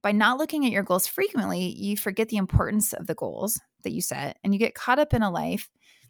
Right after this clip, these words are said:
you know, and you lose focus and everything else is gonna grab your attention and pull you aside. I recommend that at least for the first few months after you set your goals, that you review them daily. This keeps them present to you.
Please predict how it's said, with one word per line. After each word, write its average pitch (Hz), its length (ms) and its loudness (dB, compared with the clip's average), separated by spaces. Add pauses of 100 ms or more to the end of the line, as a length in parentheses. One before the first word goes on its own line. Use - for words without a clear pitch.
(380)
you 226 100 0
know, 202 240 0
and 226 100 4
you 226 80 4
lose 247 200 0
focus - 520 -2
and 180 140 -2
everything 233 320 0
else 240 240 2
is 196 100 -6
gonna 214 200 0
grab 214 240 4
your 247 100 2
attention 226 420 0
and 175 140 -4
pull 196 180 4
you 175 120 -2
aside. 175 480 -4 (760)
I 180 140 -2
recommend 240 600 4
that 143 300 0
at - 180 -2
least 202 380 0
for 208 120 -4
the 190 100 0
first 185 320 -4
few 185 140 -2
months 165 500 -2 (420)
after 160 220 -2
you 156 100 -6
set - 220 -6
your - 100 -10
goals, - 320 -2 (380)
that 196 60 -4
you 208 100 -2
review 214 400 -2
them 170 300 -2 (140)
daily. 156 640 -2 (760)
This 214 180 2
keeps - 220 -4
them 165 200 -6
present 214 440 2
to - 160 -4
you. 165 240 0